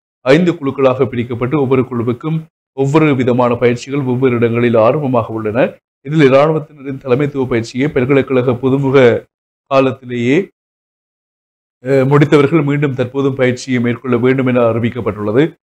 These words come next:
ஐம்பதினாயிரம் பட்டதாரிகள் அரசு சேவைக்கு உள்ளிருப்பு செய்யப்பட்டனர்.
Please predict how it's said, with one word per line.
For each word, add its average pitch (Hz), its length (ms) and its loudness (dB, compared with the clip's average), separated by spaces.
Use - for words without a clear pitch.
ஐம்பதினாயிரம் 147 580 2
பட்டதாரிகள் 127 540 2
அரசு 123 240 -2
சேவைக்கு 123 360 -8
உள்ளிருப்பு 123 320 -4
செய்யப்பட்டனர். 117 720 0